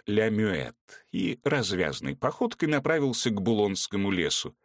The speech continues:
Он бесцельно бродил по аллеям ещё час. Утомившись, он сел на скамейку на берегу маленького, затерянного среди деревьев озера. Это место было совершенно безлюдным. Прошло ещё полчаса,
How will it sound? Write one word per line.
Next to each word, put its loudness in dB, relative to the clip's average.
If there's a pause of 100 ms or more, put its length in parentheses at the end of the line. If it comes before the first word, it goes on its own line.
(640)
Он 0
бесцельно 2
бродил 2
по 0
аллеям 2
ещё 0
час. -2 (400)
Утомившись, 0
он 2
сел 4
на 2
скамейку 0
на 2
берегу 0
маленького, 0
затерянного 0
среди 0
деревьев 0
озера. 0 (240)
Это 0
место -2
было 0
совершенно -2
безлюдным. 0 (300)
Прошло 2
ещё -2
полчаса, -2